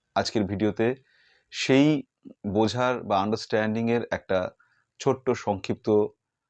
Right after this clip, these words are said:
আলোচনা আপনাদের কাছে তুলে ধরছি। তো চলুন আজকে আলোচনা শুরু করা যাক। মকর রাশি এবং কুম্ভ রাশি, এই দুটি রাশিই শনির স্বক্ষেত্র।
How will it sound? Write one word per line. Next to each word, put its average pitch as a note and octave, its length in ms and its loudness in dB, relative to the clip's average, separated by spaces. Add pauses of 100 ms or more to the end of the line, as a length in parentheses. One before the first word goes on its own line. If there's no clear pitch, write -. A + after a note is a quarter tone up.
(100)
আলোচনা A2 500 0
আপনাদের F#2 260 -2
কাছে F#2 220 -6
তুলে F2 260 -8
ধরছি। G#2+ 480 -8 (800)
তো A2 80 -2
চলুন C3 380 0 (400)
আজকে F#2+ 240 -2
আলোচনা F2+ 260 -2
শুরু F#2 220 -2
করা G2 200 2
যাক। A#2+ 260 -4 (560)
মকর B2+ 380 2
রাশি E3 260 0
এবং B2 400 0
কুম্ভ A#2+ 260 -4
রাশি, F#2+ 400 -4 (880)
এই C3 140 4
দুটি B2+ 260 -2
রাশিই D3+ 500 -2
শনির C3 300 -2
স্বক্ষেত্র। - 720 -6